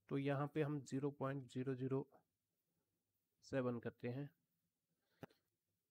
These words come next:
और एसटीजी यूएसडीसी पे हम इसको convert कर लेते हैं या फिर हम ज़ीरो ज़ीरो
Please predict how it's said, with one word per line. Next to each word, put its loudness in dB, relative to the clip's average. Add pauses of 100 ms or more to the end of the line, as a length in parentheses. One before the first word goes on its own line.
(140)
और -2 (1160)
एसटीजी -2
यूएसडीसी -2 (640)
पे -2
हम -4
इसको -6
convert -2
कर -4
लेते -4
हैं -8 (1500)
या -8
फिर -10
हम -12
ज़ीरो -10
ज़ीरो -10